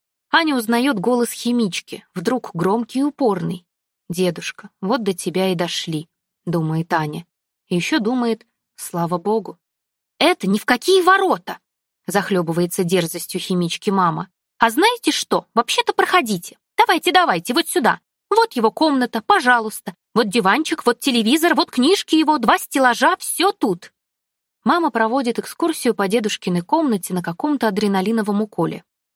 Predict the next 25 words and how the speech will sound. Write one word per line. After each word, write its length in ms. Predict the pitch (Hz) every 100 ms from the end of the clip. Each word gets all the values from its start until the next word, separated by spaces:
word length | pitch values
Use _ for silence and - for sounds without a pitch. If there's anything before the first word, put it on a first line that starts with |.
| -
Его 180 | 190 202
хватает 540 | 185 185 202 190 175
ненадолго, 720 | 190 185 175 262 247 175 170 - _ _ -
и 60 |
вот 180 | 262 302
уже 180 | 175 185
мама 280 | 220 254 185
размягчается, 880 | 180 175 165 - 262 240 - - 175 _
стекает 520 | - - 233 294 262 196
на 100 | 185
диван 380 | 185 202 247
и 40 | 220
начинает 600 | 196 - 190 190 180 180
рыдать. 480 | 180 165 160 - - _ _ _ _ _ _
"Ничего 540 | 202 254 - 262 247
не 160 | 247 233
понимаю", 640 | 220 214 214 208 202 196 - _ _
обескураженно 760 | - 165 170 - 170 165 170 165
сообщает 580 | - 175 - 208 190 180
Надежда 420 | 170 170 160 175
Егоровна. 720 | 175 170 175 165 156 165 170 _ _ _
А 140 | 175
Аня 200 | 160 165
ей 240 | 175 220 226
верит. 360 | 262 247 175